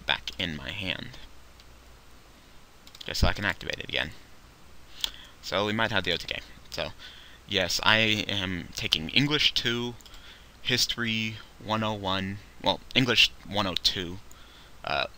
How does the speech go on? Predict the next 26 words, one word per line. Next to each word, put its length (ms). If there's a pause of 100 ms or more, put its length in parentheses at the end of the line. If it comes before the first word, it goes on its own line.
(880)
History 880 (520)
one 200
oh 120
one. 360 (280)
I 300
actually 300
passed 300
the 120
A 100
P 180
test 340
in 120
high 180
school 360
for 160
government, 440
so 100
I 60
coulda 220
sh-, 100
went 180
straight 300
into 200
one 160
oh 60
two. 320